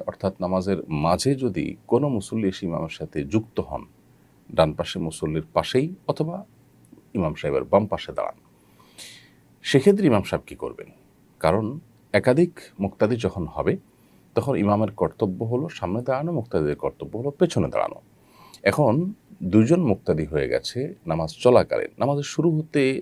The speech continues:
যদি হতো, তাহলে তো অবশ্যই ইমাম সামনে দাঁড়াতেন আর মুক্তাদি দুজন পেছনে দাঁড়াতেন। এখন নামাজের মাঝে হওয়াতে একজন ছিলেন, তাকে ডানে রেখে শুরু করা হয়েছে, আরেকজন এসে এখানে যুক্ত হয়েছেন বাম পাশে কিংবা ডান পাশে মুসল্লির সাথেই,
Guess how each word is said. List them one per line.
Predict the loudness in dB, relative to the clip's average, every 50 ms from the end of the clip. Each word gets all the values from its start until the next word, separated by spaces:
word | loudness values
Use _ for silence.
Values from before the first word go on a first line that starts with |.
| -8 -2
যদি | 0 2 2 4
হতো, | 2 2 2 2 2 2
তাহলে | 2 2 2 2 2
তো | 4 4
অবশ্যই | 4 4 2 -2 -4 -4 -4
ইমাম | -2 -2 -4 -4
সামনে | -4 -6 -6 -4 0
দাঁড়াতেন | 2 2 2 2 2 -2 -6
আর | -6 -4 -4
মুক্তাদি | -4 -4 -2 -2 -2 -2 -2 -6 -8 -8 _ _ _ _ _ _ _ -4
দুজন | -2 -2 0 0 0 -2 -2 -8 _ _ _ _ _ _
পেছনে | 2 2 4 2 0 0
দাঁড়াতেন। | 0 -2 -2 -2 -6 -12 -20 _ _ _ _ _ _ _ -20 -20 -20 -20 -20 -20 _ -2 2
এখন | 2 2 4 2 2 2 2
নামাজের | 2 4 4 6 4 4 4
মাঝে | 4 4 4 4 6 6 6 6
হওয়াতে | 6 8 8 8 8 6 2 0 2 2 2 0 -2 -8 _ _ _ _ _ _
একজন | 4 4 4 6 2 2 0
ছিলেন, | 2 -2 -2 -2 -2 0
তাকে | -2 -2 0 2 2
ডানে | 4 4 4 2 2 0 0 2 2 4
রেখে | 4 4 2 2 -4
শুরু | -4 0 0 -2 4
করা | 4 4 4 4
হয়েছে, | 2 0 -2 0 4
আরেকজন | 4 4 4 4 2 0
এসে | 0 0 -2 -4 -4 -4 -6 _ _ _ _ _ _
এখানে | -8 -6 -6 -8 -4
যুক্ত | 0 0 -2 0 4 2
হয়েছেন | 2 4 4 2 2 2 -2 -2 -4 -4 -12 _ _ -2
বাম | 4 4 4 4 4
পাশে | 0 -4 -6 -4 -8 -8 -8 -6
কিংবা | -8 -8 -2 0 0 -2 -2 -4 _ _ _ _ _ -4
ডান | -2 -2 -2
পাশে | -4 -6 -6 -6 -8 -8
মুসল্লির | -8 -10 -10 -10 -10 -8 -8 -8
সাথেই, | -8 -2 -2 -2 0 0 -4 -6